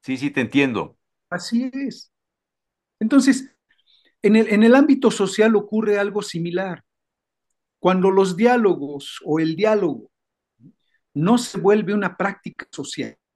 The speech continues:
Speaker 2: lo, lo que se produce allí, digamos, la, la polarización, el encono, la descalificación, eh, la falta de ver al otro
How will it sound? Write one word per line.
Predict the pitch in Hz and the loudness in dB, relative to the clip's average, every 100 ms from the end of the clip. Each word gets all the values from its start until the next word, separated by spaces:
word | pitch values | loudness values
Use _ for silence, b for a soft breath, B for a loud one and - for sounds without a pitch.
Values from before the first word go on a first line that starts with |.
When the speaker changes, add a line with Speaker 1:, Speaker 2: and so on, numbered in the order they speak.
| _ _ _ _ _ _ _ _ _ _ _ _ _ _ _ _ _ _ _ _ _ _ _ - | _ _ _ _ _ _ _ _ _ _ _ _ _ _ _ _ _ _ _ _ _ _ _ -4
Speaker 2:
lo, | 160 180 190 190 | 0 2 2 2
lo | 175 185 | 2 2
que | 185 190 | 0 -6
se | - | -6
produce | - 196 196 254 262 269 | -4 0 2 4 4 2
allí, | 214 180 180 202 262 _ | -2 -4 -6 -8 -10 _
digamos, | - 202 277 185 202 185 180 - | -20 -20 -14 -10 -8 -10 -10 -6
la, | 170 165 | -6 -4
la | 170 160 | -6 -8
polarización, | - 147 143 151 143 151 - 151 180 190 190 160 | -6 -6 -6 -6 -8 -10 -6 -4 -4 -4 -4 -2
el | 151 | -2
encono, | 143 143 139 - 165 190 190 170 | 0 -2 -2 0 2 4 2 -2
la | 156 147 | -2 -2
descalificación, | 143 139 - 139 135 135 139 - 139 - - 175 190 196 180 b b b b b | -4 -8 -8 -6 -4 -6 -10 -10 -10 -10 -6 -4 -4 -6 -8 b b b b b
eh, | - 151 160 175 | -4 -2 -2 -4
la | 160 | -4
falta | 156 - 220 247 226 208 | -4 -2 -2 0 0 4
de | 170 | 4
ver | 165 226 | 4 4
al | 233 196 | 4 4
otro | 208 214 - 156 170 - | 4 4 0 -8 -8 -10